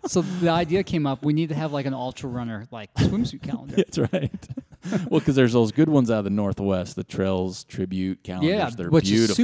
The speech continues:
Speaker 1: super pretty, but we need something like that is total knuckleball,
Speaker 2: Yeah,
Speaker 1: like, just
Speaker 2: mullet. And,
Speaker 1: Yeah. Oh,
Speaker 2: yeah,
Speaker 1: that'd be awesome.
Speaker 2: that'd be fun, do an ultra runner one.
Speaker 1: Yeah.
Speaker 2: So, um, but yeah, what ideas you have,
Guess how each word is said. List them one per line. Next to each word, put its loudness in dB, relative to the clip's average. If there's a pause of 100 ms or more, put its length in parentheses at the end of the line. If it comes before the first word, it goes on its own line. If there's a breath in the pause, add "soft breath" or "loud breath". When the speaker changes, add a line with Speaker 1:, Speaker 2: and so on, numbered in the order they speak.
Speaker 1:
super 0
pretty, -4
but -4
we -2
need -2
something -8
like -18 (500 soft breath)
that -12
is -18
total -6
knuckleball, -8
Speaker 2:
Yeah, -2
Speaker 1:
like, -8
just -6
Speaker 2:
mullet. 0
And, -6
Speaker 1:
Yeah. -4 (120)
Oh, -8
Speaker 2:
yeah, -4 (100)
Speaker 1:
that'd -8
be -14
awesome. -10
Speaker 2:
that'd -4
be -4
fun, -6
do -2
an -2
ultra -6
runner -6
one. -4
Speaker 1:
Yeah. -4
Speaker 2:
So, -2 (680 loud breath)
um, 8
but 10
yeah, 8
what 4
ideas 4
you 0
have, -2